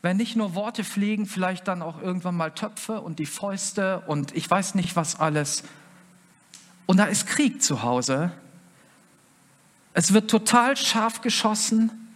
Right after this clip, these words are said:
Und Kinder, natürlich auch die Ehepartner, aber auch die Kinder ganz besonders, die leiden unter diesem Unfrieden. Und rat mal, was sie sich wünschen.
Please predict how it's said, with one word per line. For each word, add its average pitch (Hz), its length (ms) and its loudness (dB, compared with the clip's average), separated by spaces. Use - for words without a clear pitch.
Und 175 240 4
Kinder, 151 640 2
natürlich 240 520 2
auch 208 160 2
die 208 180 2
Ehepartner, 165 580 2
aber 139 160 0
auch 160 140 -2
die 185 160 -6
Kinder 233 360 4
ganz 165 220 0
besonders, 151 840 0
die 151 80 6
leiden 190 720 2
unter 160 280 2
diesem 143 300 0
Unfrieden. 117 720 -4
Und 156 140 2
rat 185 240 2
mal, 180 160 2
was 160 140 0
sie 175 80 2
sich 147 220 -2
wünschen. 139 480 -2